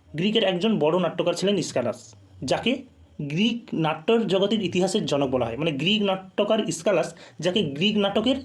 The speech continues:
জনক বলা হয়। বুঝতে পেরেছ? তিনি বলেছেন পলিস সম্পর্কে, "পলিস দ্বারা আইনের বিধান সংরক্ষিত হয়,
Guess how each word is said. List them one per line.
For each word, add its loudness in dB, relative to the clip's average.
জনক 2
বলা 0
হয়। -8
বুঝতে -2
পেরেছ? 0
তিনি 4
বলেছেন 2
পলিস 2
সম্পর্কে, 0
"পলিস 2
দ্বারা 2
আইনের 2
বিধান 0
সংরক্ষিত 0
হয়, 0